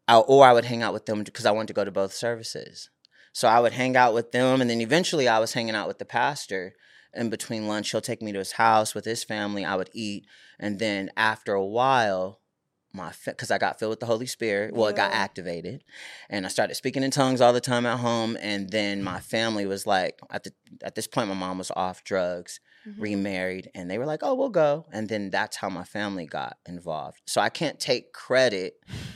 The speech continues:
Speaker 1: 'cause it was the Holy Spirit first reaching out to me. And like I said, since I'm bold, I was comfortable enough within myself to respond.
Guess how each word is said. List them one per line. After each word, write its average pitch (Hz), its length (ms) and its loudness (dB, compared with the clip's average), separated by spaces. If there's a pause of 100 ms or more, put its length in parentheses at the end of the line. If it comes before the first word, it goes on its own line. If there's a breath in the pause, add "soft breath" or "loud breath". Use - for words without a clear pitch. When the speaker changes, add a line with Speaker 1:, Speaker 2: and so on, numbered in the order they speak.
(120)
Speaker 1:
'cause 117 220 2
it 107 100 2
was 104 160 0
the 101 120 2
Holy 107 220 0
Spirit 101 460 -6
first 98 380 -4
reaching 98 340 -10
out 92 220 -10
to - 100 -12
me. 110 380 -8 (320 soft breath)
And 107 100 -6
like 101 140 -4
I 120 40 -2
said, 110 260 -2
since 101 200 -8
I'm 87 180 -8
bold, 95 760 -2 (880 soft breath)
I 101 120 0
was 90 140 -4
comfortable 113 600 -4
enough 95 280 -8
within 98 240 -10
myself 95 440 -6
to - 100 -10
respond. 95 760 -4